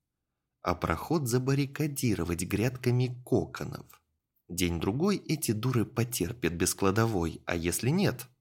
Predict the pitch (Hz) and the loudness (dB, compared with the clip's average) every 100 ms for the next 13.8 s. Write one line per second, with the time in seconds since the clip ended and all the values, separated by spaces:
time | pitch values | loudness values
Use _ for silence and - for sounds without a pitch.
0 | _ - 208 170 165 165 156 143 120 110 | _ -6 -2 0 0 -2 -4 -4 -4 0
1 | 95 82 - 78 - 85 95 - - 71 | 0 -2 -4 -6 -2 0 2 0 -2 -6
2 | - - _ _ _ _ - 87 - 76 | -8 -16 _ _ _ _ -4 -4 -2 -6
3 | - 156 131 85 95 90 113 123 131 85 | 0 2 2 2 2 2 0 -2 -4 -4
4 | - 92 85 82 85 110 110 98 98 101 | -2 -2 -2 0 0 2 2 2 0 0
5 | 98 - 92 92 90 92 95 95 85 76 | -2 -2 0 2 4 2 2 0 -2 -2
6 | - 78 73 - - - _ _ - 101 | -6 -8 -8 -10 -14 -20 _ _ -6 -2
7 | 92 90 82 90 139 165 87 85 135 147 | 0 0 0 0 2 4 4 2 2 2
8 | 135 123 - - 135 - 131 127 120 123 | 4 2 2 0 0 0 0 2 2 2
9 | 123 113 107 98 - 98 95 - 101 - | 2 0 0 0 0 2 2 2 0 0
10 | - 101 110 107 82 80 82 82 - _ | -2 0 2 2 0 -4 -8 -12 -18 _
11 | _ _ - 90 87 90 85 85 90 92 | _ _ -2 -2 0 0 2 2 2 0
12 | 101 101 82 - - 82 87 95 95 82 | 0 2 0 -2 -4 2 2 2 0 -2
13 | 80 90 107 165 117 82 - | -2 -2 0 2 4 2 -2